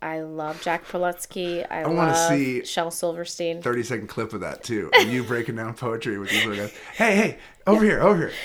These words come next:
Speaker 2: Focus.
Speaker 1: No, they
Speaker 2: They're good?
Speaker 1: focus.
Speaker 2: Okay,
Speaker 1: It's
Speaker 2: good, good.
Speaker 1: fascinating.
Speaker 2: Yeah,
Speaker 1: It
Speaker 2: okay,
Speaker 1: really
Speaker 2: cool.
Speaker 1: is fascinating. Um,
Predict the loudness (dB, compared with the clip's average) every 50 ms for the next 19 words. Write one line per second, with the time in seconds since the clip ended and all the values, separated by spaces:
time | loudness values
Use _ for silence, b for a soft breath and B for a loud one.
0 | -2 0 0 2 2 2 2 2 2 2 2 2 2 2 2 2 2 4 6 6
1 | 8 10 10 10 10 8 6 4 4 6 4 4 4 2 0 0 2 4 4 6
2 | 4 4 2 0 0 2 2 2 2 2 2 2 0 0 -2 -2 -2 0 2 2
3 | 2 0 0 0 -2 -2 -2 -2 -2 0 0 0 0 -2 -4 -8 B B B B
4 | B B B B -2 2 2 4 4 4 2 2 -2 -6